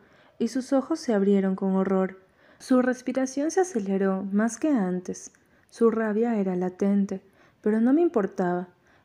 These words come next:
Me había dejado allí. «¿Te lo ha hecho él?», dijo furioso, perdiendo su careta de autocontrol. «Sí»,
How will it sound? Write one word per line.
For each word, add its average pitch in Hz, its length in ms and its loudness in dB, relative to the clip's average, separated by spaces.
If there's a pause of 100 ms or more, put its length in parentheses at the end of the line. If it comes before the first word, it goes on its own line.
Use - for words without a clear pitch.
Me 226 140 4
había 254 260 0
dejado 202 380 0
allí. 220 460 -2 (560)
«¿Te 226 160 2
lo 240 200 2
ha 302 240 4
hecho 202 280 0
él?», 190 320 0 (420)
dijo 262 280 -2
furioso, 190 640 0 (320)
perdiendo 208 560 0
su 202 220 0
careta 196 520 0
de 240 100 2
autocontrol. 208 800 0 (420)
«Sí», 294 560 2